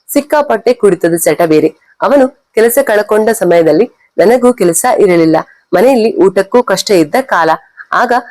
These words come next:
ಕಾಡು ಮನೆ ಕಡೆ ಯಾರೂ ಹೋಗುತ್ತಾ ಇರಲಿಲ್ಲ. ಜನರಿಗೆ ಸಿಕ್ಕಾಪಟ್ಟೆ ಭಯ ಅಲ್ಲಿಗೆ ಹೋಗಲು. ನಾನು ಆಚೆ ಕಟ್ಟಿಗೆ ತರ್ಲಿಕ್ಕೆ ಆವಾಗವಾಗ ಹೋಗುತ್ತಿದ್ದೆ. ಅಲ್ಲಿ ಕಾಣಿಕೆ ಉಂಡಿ ಇರುವುದು ಗೊತ್ತಿತ್ತು. ಅದನ್ನು ಒಂದೆರಡು ಸಲ ಎಗರಿಸಿದೆ.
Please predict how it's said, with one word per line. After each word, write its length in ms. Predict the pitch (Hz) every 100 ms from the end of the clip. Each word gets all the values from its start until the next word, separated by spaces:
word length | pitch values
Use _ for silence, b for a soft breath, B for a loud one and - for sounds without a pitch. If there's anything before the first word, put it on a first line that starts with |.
| B
ಕಾಡು 260 | - 254 285
ಮನೆ 220 | 269 269
ಕಡೆ 340 | 262 165 240 202
ಯಾರೂ 300 | 175 214 233
ಹೋಗುತ್ತಾ 420 | 202 202 - 240
ಇರಲಿಲ್ಲ. 420 | 196 175 160 156 151 - - _ _ _ _ _ -
ಜನರಿಗೆ 480 | 175 240 285 214 254 - - -
ಸಿಕ್ಕಾಪಟ್ಟೆ 560 | 233 - 302 277 269
ಭಯ 200 | 202 175 254 -
ಅಲ್ಲಿಗೆ 380 | 185 165 254
ಹೋಗಲು. 360 | 277 202 175 160 - b b
ನಾನು 200 | 277 311
ಆಚೆ 340 | - 208 -
ಕಟ್ಟಿಗೆ 340 | 254 208 226 240
ತರ್ಲಿಕ್ಕೆ 680 | 208 165 165 160 240 - _ _ _ _ -
ಆವಾಗವಾಗ 640 | 170 180 190 180 160 160 254
ಹೋಗುತ್ತಿದ್ದೆ. 600 | 214 175 170 165 147 156 - b b
ಅಲ್ಲಿ 180 | - 262
ಕಾಣಿಕೆ 440 | 285 214 202 226 233
ಉಂಡಿ 280 | 190 180
ಇರುವುದು 340 | 170 156 151 247
ಗೊತ್ತಿತ್ತು. 460 | 180 165 160 160 156 b b 175
ಅದನ್ನು 280 | 220 277
ಒಂದೆರಡು 460 | 240 185 190 226 226
ಸಲ 260 | - 165 190 254 b b _
ಎಗರಿಸಿದೆ. 560 | 165 180 175 - 147 147